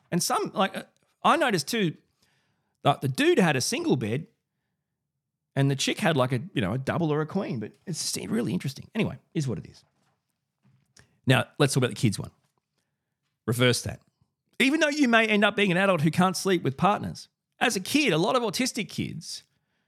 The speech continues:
can't go to sleep without co-sleeping. In other words, can't go to sleep or fall asleep without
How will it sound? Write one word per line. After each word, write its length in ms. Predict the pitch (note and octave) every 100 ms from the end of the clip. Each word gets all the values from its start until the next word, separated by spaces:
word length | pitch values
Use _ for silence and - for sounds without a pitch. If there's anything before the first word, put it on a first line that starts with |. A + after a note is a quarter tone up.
| -
can't 320 | - A#3 D#3+
go 160 | G3+ F4
to 100 | F#4+
sleep 320 | - G2 - _ _ _ _ _ _ -
without 320 | D#3 F#3+ B2+
co-sleeping. 540 | A#2 G2+ E2 - - _ -
In 80 | D3+
other 140 | F#3+
words, 320 | E3 D3+ C3+ - _ _ _ _ -
can't 380 | - F#3 D#3 C3+
go 200 | D#3+ E3+
to 100 | D3+
sleep 240 | C#3 C3+
or 80 | C3
fall 300 | - A#3 C#4
asleep 280 | F3+ C3+ A2+
without 260 | B2 B2+